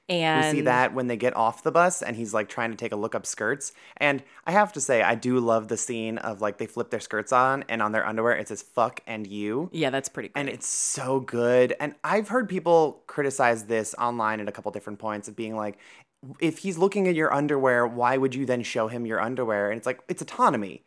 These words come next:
Speaker 2: You're choosing
Speaker 1: Yes.
Speaker 2: to do it because he's gonna, like, be creepy no matter what, but you can send a message by doing this. Plus, there's worse things in the world as a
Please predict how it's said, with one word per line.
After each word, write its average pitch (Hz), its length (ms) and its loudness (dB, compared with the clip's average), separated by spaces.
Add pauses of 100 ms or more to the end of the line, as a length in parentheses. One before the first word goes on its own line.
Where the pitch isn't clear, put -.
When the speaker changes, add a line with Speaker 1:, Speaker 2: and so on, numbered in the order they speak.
Speaker 2:
You're 208 280 2
choosing 175 420 4
Speaker 1:
Yes. 151 100 -4
Speaker 2:
to 135 80 -6
do 180 220 6
it 113 220 4 (280)
because 143 560 0 (200)
he's 160 140 -8
gonna, 233 320 4
like, 127 240 4
be 147 100 -6
creepy 170 380 -2
no 147 100 2
matter 135 240 4
what, 117 300 2
but 147 140 -6
you 135 80 -6
can 131 120 -2
send 135 200 0
a 120 40 -2
message 113 320 -4
by 117 140 -2
doing 113 280 -4
this. 196 200 -4 (240)
Plus, 254 220 0 (160)
there's 190 180 -2
worse 175 240 -2
things 175 260 -2
in 151 220 -4
the 143 60 0
world 139 360 4
as 123 200 -2
a 127 40 -6